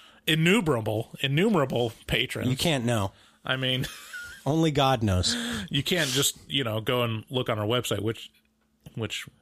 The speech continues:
Speaker 1: people are patrons.
Speaker 2: How
Speaker 1: But
Speaker 2: many people ba-, voted for ban?
Speaker 1: Uh, zero patrons have voted for ban belches.
Speaker 2: Okay, how many voted for keep belching in my ears?
Speaker 1: Three.
Speaker 2: Okay, so that's a hundred percent.
Speaker 1: Hundred percent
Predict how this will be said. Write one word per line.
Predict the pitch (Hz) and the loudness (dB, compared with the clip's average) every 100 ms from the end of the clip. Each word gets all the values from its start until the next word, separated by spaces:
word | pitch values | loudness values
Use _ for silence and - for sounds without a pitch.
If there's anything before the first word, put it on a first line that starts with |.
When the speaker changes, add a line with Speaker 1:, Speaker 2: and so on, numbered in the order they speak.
| _ | _
Speaker 1:
people | 117 104 | -6 -4
are | 104 | -6
patrons. | 101 147 | -2 0
Speaker 2:
How | 190 220 | 2 4
Speaker 1:
But | |
Speaker 2:
many | 254 247 | 4 4
people | 220 214 208 175 | 4 4 4 4
ba-, | 156 180 - | 4 2 2
voted | 139 131 170 165 160 | -2 2 4 4 2
for | 170 | 2
ban? | 143 147 135 110 107 - - - _ _ - - - - _ _ - - | 2 4 4 4 0 -6 -16 -20 _ _ -20 -20 -20 -20 _ _ -16 -4
Speaker 1:
Uh, | 131 131 131 127 165 | -2 2 2 0 0
zero | 147 123 214 302 277 | 0 4 4 6 4
patrons | 269 208 202 185 156 | 4 2 2 0 2
have | - 151 | 2 2
voted | 147 160 151 | 2 4 2
for | - 143 | 0 0
ban | 139 131 127 | 2 0 0
belches. | 120 117 - 101 | 0 0 0 -2
Speaker 2:
Okay, | 156 143 | 0 0
how | 147 | 2
many | 185 202 190 | 4 4 2
voted | - 160 165 156 | 2 2 2 0
for | - 151 | 0 -2
keep | - 180 131 | 0 -2 2
belching | 156 147 143 | 0 2 2
in | 135 | 2
my | 127 | 2
ears? | 120 107 92 - - _ | 2 2 2 0 -4 _
Speaker 1:
Three. | - - 160 143 95 - | -10 -2 2 2 0 -4
Speaker 2:
Okay, | 165 131 143 151 - - - | -4 0 0 0 -6 -10 -6
so | - 175 | 0 2
that's | 180 214 | 4 4
a | |
hundred | 202 165 135 | 4 2 2
percent. | 131 - 127 143 | 2 4 2 2
Speaker 1:
Hundred | 202 220 | 0 2
percent | 196 143 170 160 | 0 2 2 2